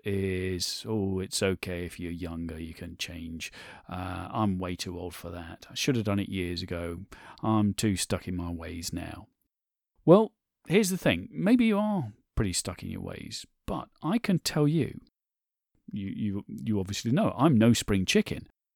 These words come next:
And I didn't make this decision to move away from corporate and to start out on the journey that I should have done all those years ago, uh, back in two thousand ten. So I, I was fifty-two then.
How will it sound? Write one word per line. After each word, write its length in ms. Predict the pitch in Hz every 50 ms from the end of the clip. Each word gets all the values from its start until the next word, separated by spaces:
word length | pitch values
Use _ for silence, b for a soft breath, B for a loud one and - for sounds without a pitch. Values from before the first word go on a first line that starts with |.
| _ _ _ _
And 240 | 147 143 151 147 - -
I 160 | 165 185 226
didn't 240 | 214 202 165 151 143
make 220 | 147 135 135 135
this 160 | 143 135 -
decision 560 | - - 107 - - 113 104 101 104 90 95 - _ _ _ _ _ _ _
to 520 | - 104 104 101 101 101 95 95 98 101 -
move 400 | - 127 110 107 113 113 113 101
away 200 | 107 101 101 98
from 200 | 92 - 104 101
corporate 480 | - - 117 113 101 - - 92 - - -
and 200 | 101 98 98 -
to 180 | - 101 98 98 - _ _ _ _
start 400 | - - - - 131 117 113 -
out 180 | - 107 104 -
on 160 | - 101 101
the 80 | 98 92
journey 320 | 87 - 107 101 101 98
that 160 | 92 95 -
I 240 | 95 98 95 95 92 - b b b b b b
should 200 | b - 202 208
have 120 | 190 147 117
done 360 | 113 104 104 101 95 92 - -
all 160 | - 104 95
those 260 | 90 90 90 90 - -
years 240 | 101 92 90 87
ago, 400 | 90 - - 82 80 - 165 202 - _ _ _ _ _ _ _ _ _ _ _ _ _ _ _
uh, 720 | 135 135 135 139 143 143 139 139 139 139 139 139 139 139
back 260 | 139 - 135 - - 160
in 80 | 151
two 180 | 139 - 127 117
thousand 300 | - 135 131 135 139 147
ten. 360 | - 262 233 87 85 - - -
So 300 | - - 147 139 143 156
I, 120 | 156 - 180
I 20 |
was 160 | 208 202 -
fifty-two 520 | - - 220 - - 190 - - 269 226 131
then. 180 | 85 82 -